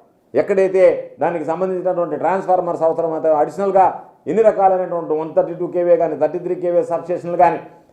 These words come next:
ఎక్కడెక్కడ అవసరమైతే వాటిని పెంచి నాణ్యమైన విద్యుత్తుని ఈరోజు రైతాంగానికి జగన్మోహన్ రెడ్డి గారు నువ్వు పెట్టినటువంటి నీ పాపాలన్నిటిని రైతుల పాలిట ఎక్కడ శాపాలుగా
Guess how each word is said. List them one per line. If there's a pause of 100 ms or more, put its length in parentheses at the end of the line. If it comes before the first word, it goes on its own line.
(200)
ఎక్కడెక్కడ
అవసరమైతే
వాటిని
పెంచి (100)
నాణ్యమైన
విద్యుత్తుని (440)
ఈరోజు
రైతాంగానికి (340)
జగన్మోహన్
రెడ్డి
గారు
నువ్వు (100)
పెట్టినటువంటి
నీ (140)
పాపాలన్నిటిని (400)
రైతుల
పాలిట
ఎక్కడ (100)
శాపాలుగా